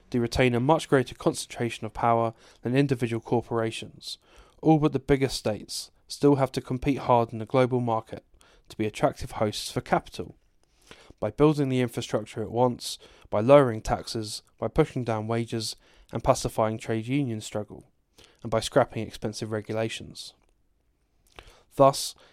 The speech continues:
even mild social democratic reform, let alone revolution, is far more feasible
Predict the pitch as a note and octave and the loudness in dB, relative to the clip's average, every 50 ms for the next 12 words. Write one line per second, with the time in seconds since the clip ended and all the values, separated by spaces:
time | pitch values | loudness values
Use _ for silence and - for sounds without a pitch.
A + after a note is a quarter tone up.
0 | _ - C3 D3 D3+ C3+ C3 C3 C#3 D3 D3 B2+ A2+ A2 - - - C#3 B2+ - | _ -2 0 0 2 2 2 2 4 6 6 6 4 2 -2 0 2 2 2 2
1 | - - - B2+ A#2+ A#2 - - D#3+ - - - - - - - - - G#2+ G#2+ | -2 0 0 0 0 0 4 4 4 4 4 -2 -10 -12 -12 -10 -6 -4 -4 -4
2 | G#2+ G#2 G#2 _ _ _ _ _ _ - C#3 C3 - - C3+ C#3 C#3 B2+ A#2+ A#2 | -4 -6 -10 _ _ _ _ _ _ 2 2 2 4 4 4 4 4 2 0 -2
3 | A2+ - A2+ A2+ A#2+ A#2+ - - - F2+ F#2 - _ _ _ _ _ _ _ - | -4 -4 -4 -4 -4 -4 -6 -8 -12 -14 -16 -18 _ _ _ _ _ _ _ -12
4 | - A2 - - - C#3 C#3+ D3+ D3+ C#3+ C3 - - B2+ A#2+ A2 A2 A2 G#2 F#2+ | -10 -10 -2 4 6 8 8 8 6 4 2 2 0 -2 0 -2 -4 -10 -12 -12
5 | F2+ - | -14 -16